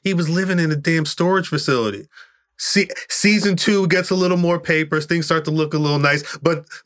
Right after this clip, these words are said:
life still clearly isn't right. You know what I'm saying? It took them going overseas, experiencing, you know,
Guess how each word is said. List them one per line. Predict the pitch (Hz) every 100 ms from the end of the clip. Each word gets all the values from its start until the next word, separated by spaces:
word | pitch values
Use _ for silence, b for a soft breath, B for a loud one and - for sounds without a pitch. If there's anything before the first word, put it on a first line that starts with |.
| -
life | 156 185 220
still | - 226 226
clearly | 226 202 202 156
isn't | 135 147 107
right. | 110 110 90 _ -
You | 147
know | 147
what | 131
I'm | 120
saying? | 123 120 117 113 - B B B _ _ _ -
It | 170 -
took | - 220 220 - - _ -
them | 151 160 165 185
going | 180 180 180 175 151
overseas, | 165 165 175 - 165 156 151 160 156 - _ _ b b b
experiencing, | 151 151 185 180 170 170 170 170 160
you | 160
know, | 156 143 139 131